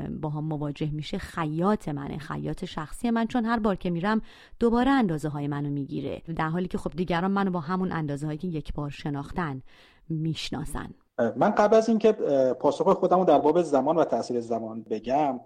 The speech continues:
Speaker 2: کمی می‌خوام اینکه چرا همدل نیستم، اه، با جناب قاضیان، اه، برای شما صحبت کنم. ببینید، اینکه تصور بکنیم که این شبکه‌های اجتماعی باعث شدن که کیفیت گفتگوی ما پایین بیاد،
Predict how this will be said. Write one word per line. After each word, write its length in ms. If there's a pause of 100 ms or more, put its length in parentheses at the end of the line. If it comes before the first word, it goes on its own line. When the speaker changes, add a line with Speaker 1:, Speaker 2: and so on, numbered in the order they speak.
Speaker 2:
کمی 240
می‌خوام 640
اینکه 400 (100)
چرا 220
همدل 480
نیستم، 640
اه، 160
با 140
جناب 280
قاضیان، 500
اه، 240
برای 220
شما 200
صحبت 440
کنم. 220
ببینید، 340 (260)
اینکه 300
تصور 440
بکنیم 360
که 140
این 160
شبکه‌های 540
اجتماعی 380
باعث 220
شدن 200
که 140
کیفیت 440 (120)
گفتگوی 520
ما 180
پایین 380
بیاد، 360